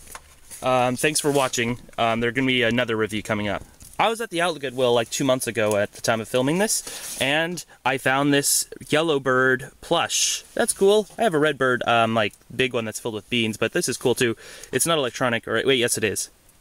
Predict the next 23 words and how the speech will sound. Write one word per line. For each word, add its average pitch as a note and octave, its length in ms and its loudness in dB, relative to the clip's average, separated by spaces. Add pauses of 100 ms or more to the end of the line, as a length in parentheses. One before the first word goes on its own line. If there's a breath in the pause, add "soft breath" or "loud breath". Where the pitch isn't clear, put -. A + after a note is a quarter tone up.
(200)
Which, - 260 0
but B2+ 140 0
the A#2+ 60 -4
battery A#2+ 340 0
is - 140 -4
dead. B2 400 2 (440 loud breath)
But A#2 100 0
I A#2+ 60 2
feel F3+ 160 2
like G3+ 140 2
it D3+ 60 -2
had C#3+ 160 2
battery B2+ 300 4
left A#2 180 2
when G#2+ 120 0
I F#2+ 80 -8 (100)
got A2+ 240 2
it, F#2+ 160 -6
so, G#2+ 380 -2
and B2+ 200 0
I'm D3+ 60 2
not F3+ 160 2
gonna D3 180 0